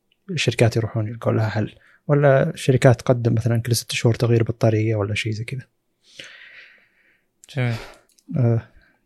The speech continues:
Speaker 1: أحد أجمل الأخبار هذا اليوم. آه، نروح الخبر اللي بعده،
Speaker 2: مهم.
Speaker 1: اللي هو أبل تطلب من سامسونج شاشات أو إل إي دي من جديد. طبعًا أبل كان في كلام إنها بترجع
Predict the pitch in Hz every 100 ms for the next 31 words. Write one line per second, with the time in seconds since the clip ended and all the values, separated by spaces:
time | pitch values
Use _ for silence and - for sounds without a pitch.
0 | _ _ - 120 120 107 110 113 - 113
1 | 117 120 - 123 - _ - - - -
2 | - - _ _ _ _ _ _ _ _
3 | _ _ _ _ 160 135 120 117 127 123
4 | 131 120 113 113 123 123 147 - _ _
5 | _ _ _ - 127 127 123 143 131 131
6 | 139 147 151 135 139 - 143 139 131 123
7 | 117 113 - _ - 143 135 127 151 151
8 | - 120 127 120 117 113 107 110 107 107
9 | 110 113 110 110 120 208 165 123 117 117
10 | 147 - 123 120 - 120 120 113 123 -
11 | 127 123 113 110 - 123 110 117